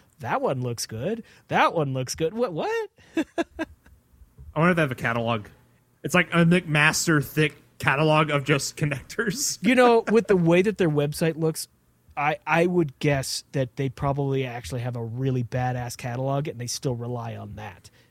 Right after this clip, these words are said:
Speaker 1: to get their, their sales. Because the, the website, maybe I didn't find where I needed to go on the website. I didn't spend a ton of time 'cause it was just like, "Oh, good God, I don't have enough time to search pages and pages of, you know, just random little connectors." And I, and once again, I complained about this a few weeks ago.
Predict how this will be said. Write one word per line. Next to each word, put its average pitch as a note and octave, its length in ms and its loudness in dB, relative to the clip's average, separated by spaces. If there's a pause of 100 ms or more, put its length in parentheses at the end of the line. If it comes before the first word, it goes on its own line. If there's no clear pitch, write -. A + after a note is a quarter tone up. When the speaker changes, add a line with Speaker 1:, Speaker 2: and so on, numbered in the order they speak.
(280)
Speaker 1:
to C3+ 100 -6
get C3 240 -6
their, A2+ 240 -12 (400)
their A#2 160 -12
sales. G#2 420 -12
Because D#3+ 340 0
the, E3+ 260 -2
the E3+ 160 0
website, E3+ 500 0 (380)
maybe A3+ 260 4
I A3 80 4
didn't G3 220 2
find D#3+ 560 0
where C#3+ 280 0
I C3+ 120 2
needed C3 240 -2
to A#2 80 -8
go B2+ 180 -4
on A#2+ 140 -6
the A2+ 100 -8
website. A2 480 -12
I A#2+ 80 -10
didn't B2 280 -8
spend B2 280 -10
a A2+ 60 -8
ton A#2+ 280 -8
of A2+ 80 -10
time A#2+ 280 -10
'cause A#2 160 -12
it A#2+ 40 -12
was A#2 140 -12
just A#2+ 160 -14
like, A2 180 -14
"Oh, B2 220 -8
good A#2+ 260 -10
God, A#2 220 -12
I A2 80 -14
don't A2 220 -14
have B2 120 -12
enough A#2 200 -14
time B2 220 -10
to A2+ 60 -12
search A#2 380 -10
pages B2 420 -8
and A2 80 -16
pages A#2+ 400 -12
of, A2+ 220 -16 (840)
you C3 120 -8
know, G#2+ 140 -6
just B2+ 220 -4
random C3+ 520 -2
little B2+ 220 -4
connectors." B2 600 -6
And E3+ 160 2
I, F#3+ 60 4
and F#3+ 240 2
once G3+ 180 2
again, F3 320 2
I D3 120 2
complained D#3+ 320 0
about D3 200 0
this C3+ 140 -6
a C3 40 -10
few C#3 180 -4
weeks D3 180 -4
ago. B2+ 160 -4